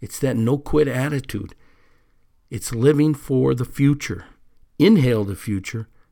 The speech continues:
exhale the past. Master the three phases of achievement,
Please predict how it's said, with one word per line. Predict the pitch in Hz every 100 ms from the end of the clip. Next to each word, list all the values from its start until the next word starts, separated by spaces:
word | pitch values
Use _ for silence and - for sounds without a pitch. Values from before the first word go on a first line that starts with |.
| - -
exhale | 127 - 110 107
the | 98 95
past. | - 110 92 - - - - - _ - _ _ _ _ _ _ _
Master | 110 127 123 - -
the | 104
three | 127 - 101
phases | - 107 101 117 117
of | 120
achievement, | 127 - 156 120 -